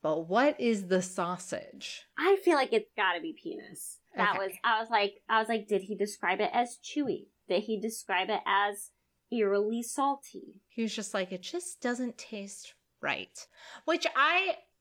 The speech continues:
Speaker 1: I don't know. I think you could season something and get it to taste fine.
Speaker 2: But listen,
Speaker 1: Mm-hmm.
Speaker 2: the English, the Europeans,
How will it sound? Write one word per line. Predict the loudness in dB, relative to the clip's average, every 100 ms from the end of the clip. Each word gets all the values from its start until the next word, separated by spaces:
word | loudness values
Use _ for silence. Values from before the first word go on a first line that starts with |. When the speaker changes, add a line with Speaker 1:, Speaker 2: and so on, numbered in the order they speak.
| -12 -4
Speaker 1:
I |
don't | 0 0
know. | 2
I | 0
think | 2 -2 -2 -4
you | -4
could | -4
season | -4 -2 0 0 0 0
something | 0 -2 -4 -6 -4 -6 -8 _ _ -4
and | 0
get | 4 2
it | 2
to |
taste | 2 2 2 0
fine. | -2 -2 -10 -16 _ 0
Speaker 2:
But | 2 2 -2 _
listen, | 0 2 2 0 -2 -8 _ _ _ -8
Speaker 1:
Mm-hmm. | -6 -6 -10 -6 -2
Speaker 2:
the | 0
English, | 2 4 6 4 2 -14 _ _ _ -2
the | 2
Europeans, | 4 4 4 2 2 0